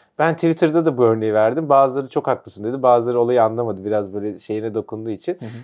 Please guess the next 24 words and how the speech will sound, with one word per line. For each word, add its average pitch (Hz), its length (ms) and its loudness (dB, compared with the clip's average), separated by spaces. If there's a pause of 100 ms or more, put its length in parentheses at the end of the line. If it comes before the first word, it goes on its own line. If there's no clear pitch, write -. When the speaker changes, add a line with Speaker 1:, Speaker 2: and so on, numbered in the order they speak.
(120)
Speaker 1:
Ya 131 80 2
şimdi 160 180 -4
manyağın 160 440 2
biri 135 160 0
gitse 123 320 -4
camide 113 560 0 (280)
bir 139 200 2
adamı 131 240 2
öldürse 110 380 -4
biz 113 100 -6
camiyi 107 360 -2
mi 214 80 -4
kapatacağız? - 560 -18
Speaker 2:
Hayır. 170 120 -10
Speaker 1:
Tabii 175 180 -2
ki 175 80 -8
kapatmayacağız. 311 640 2
O 180 100 6
ad-, 180 280 2
adamı 196 320 4
öldüren 180 340 2
adamla 330 360 2
alakalı 180 460 4
yani. 113 380 4